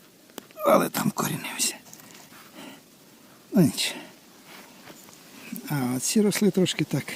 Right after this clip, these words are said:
далі, до двох метрів. Тим не менше,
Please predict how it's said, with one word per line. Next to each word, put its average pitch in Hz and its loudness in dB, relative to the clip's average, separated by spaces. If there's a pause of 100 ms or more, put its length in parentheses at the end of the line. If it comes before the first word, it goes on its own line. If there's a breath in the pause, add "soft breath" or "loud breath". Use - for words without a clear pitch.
(220 loud breath)
далі, 127 2 (1000 loud breath)
до 123 -4
двох 131 -2
метрів. - 0 (1600 loud breath)
Тим 175 6
не 165 8
менше, 208 10